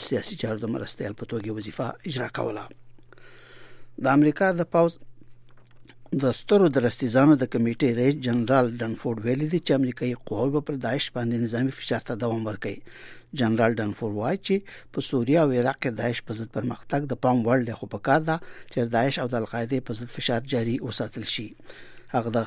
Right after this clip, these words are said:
خبره د سه شنبې په ورځ په واشنګټن کې د ټیرریزم په ضد د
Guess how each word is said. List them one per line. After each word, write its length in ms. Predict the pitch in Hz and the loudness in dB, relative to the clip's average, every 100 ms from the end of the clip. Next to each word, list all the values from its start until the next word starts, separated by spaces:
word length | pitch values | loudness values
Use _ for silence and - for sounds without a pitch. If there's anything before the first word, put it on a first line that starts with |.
| - | -2
خبره 260 | 104 147 170 | 2 2 2
د 20 | 156 - | -2 -2
سه 80 | - | -2
شنبې 260 | 131 123 117 | 0 0 -2
په 60 | - | -4
ورځ 140 | 120 127 | -4 -4
په 60 | 135 | -6
واشنګټن 460 | 117 - 117 127 139 - | -6 -4 -4 0 2 2
کې 100 | 170 - - - - | -2 -4 -18 -8 -6
د 20 | 117 | -2
ټیرریزم 460 | 135 139 151 156 117 | 0 0 2 2 2
په 100 | 113 | 0
ضد 160 | 113 98 - - - - - - - - - - - - | -2 -4 -8 -20 -20 -20 -20 -20 -20 -20 -20 -20 -20 -20
د 20 | - | -4